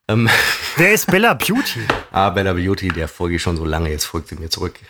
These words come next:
Speaker 1: Äh, eine wirklich zauberhafte Frau, muss ich sagen, optisch.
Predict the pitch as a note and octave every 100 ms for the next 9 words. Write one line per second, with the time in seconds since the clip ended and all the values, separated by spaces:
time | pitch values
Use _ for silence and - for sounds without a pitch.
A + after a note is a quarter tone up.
0 | _ _ _ _ _ _ _ A2 G#2 G#2
1 | G#2+ - A#2 B2 G2 B2 A2 - - C#3
2 | A#2+ F#2+ D#2 - F2 - D#2+ D#2+ E2 -
3 | D#2 D#2 - - - - -